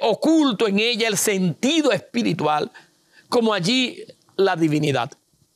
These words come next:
En la encarnación, Dios se adaptó a la condición humana, abajándose en su condescendencia hasta nosotros para elevarnos. Así,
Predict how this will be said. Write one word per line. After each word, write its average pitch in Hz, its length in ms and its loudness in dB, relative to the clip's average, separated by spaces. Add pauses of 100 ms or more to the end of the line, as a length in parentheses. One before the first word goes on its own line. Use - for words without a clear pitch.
(680)
En 240 160 0
la 196 140 0
encarnación, 175 920 -2
Dios 233 220 0
se 240 120 0
adaptó 226 520 -2
a 311 60 0
la 262 100 0
condición 185 540 0
humana, 160 440 -4 (840)
abajándose 208 1000 0
en 220 140 2
su 277 160 0
condescendencia 202 1400 0 (400)
hasta 202 360 -4
nosotros 233 480 0
para 196 300 0
elevarnos. 190 1200 0 (1120)
Así, 226 520 0